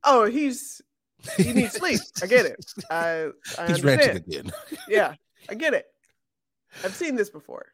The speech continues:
Speaker 2: So
Speaker 1: Okay.
Speaker 2: we've got him going off on ladies in New Jersey. Now, uh, N B A Youngboy. So who's gonna be the next one? Who's gonna be, I'm just waiting for the, the trifecta of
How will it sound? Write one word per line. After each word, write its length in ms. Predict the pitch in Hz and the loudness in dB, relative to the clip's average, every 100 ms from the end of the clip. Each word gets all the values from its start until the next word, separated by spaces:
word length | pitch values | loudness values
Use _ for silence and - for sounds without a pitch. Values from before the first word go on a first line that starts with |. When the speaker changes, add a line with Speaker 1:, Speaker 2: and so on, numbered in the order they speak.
| - | -10
Speaker 2:
So 220 | 202 120 | -4 0
Speaker 1:
Okay. 80 | 117 | 0
Speaker 2:
we've 440 | 123 139 135 123 | 2 0 0 -2
got 240 | 117 143 143 | 2 4 4
him 180 | 151 | 4
going 280 | 143 139 135 | 4 4 4
off 360 | 131 127 131 131 | 4 4 2 0
on 500 | 95 110 113 107 104 | -2 0 0 0 -2
ladies 260 | 101 113 123 | 0 -2 -2
in 80 | 120 | -2
New 100 | 131 | -4
Jersey. 640 | 107 87 85 87 87 95 - _ - | -4 -6 -8 -10 -12 -12 -16 _ -18
Now, 680 | 92 110 120 123 123 123 123 | -6 -4 -2 0 0 0 -2
uh, 540 | - 101 104 104 107 | -2 -4 -2 -2 -4
N 140 | - 101 | -4 -4
B 100 | 101 | -2
A 140 | 98 90 | -4 -6
Youngboy. 560 | 87 85 - - - - _ _ | -10 -12 -14 -14 -16 -20 _ _
So 300 | - - 90 | -12 -6 -6
who's 420 | 92 - 190 196 165 | -6 -2 0 0 0
gonna 220 | 147 135 | -2 -2
be 80 | 127 | -2
the 100 | 98 | -4
next 300 | 92 - - - | -8 -10 -16 -18
one? 120 | - _ _ _ _ _ | -20 _ _ _ _ _
Who's 280 | 180 180 170 | -4 -4 -4
gonna 280 | 135 131 120 | -4 -4 -4
be, 240 | 113 113 - - - | -8 -12 -12 -18 -2
I'm 160 | 170 | -2
just 140 | 208 147 | -2 -2
waiting 320 | 156 143 131 | -2 -2 -6
for 300 | 120 127 120 | -4 -2 -2
the, 140 | 104 | -4
the 160 | 92 95 | -10 -10
trifecta 1120 | - 131 131 127 - - 131 123 - 98 95 - _ _ _ | -4 0 2 0 -4 -2 -2 -4 -6 -4 -4 -8 _ _ _
of 400 | 87 95 90 90 | -8 -6 -6 -12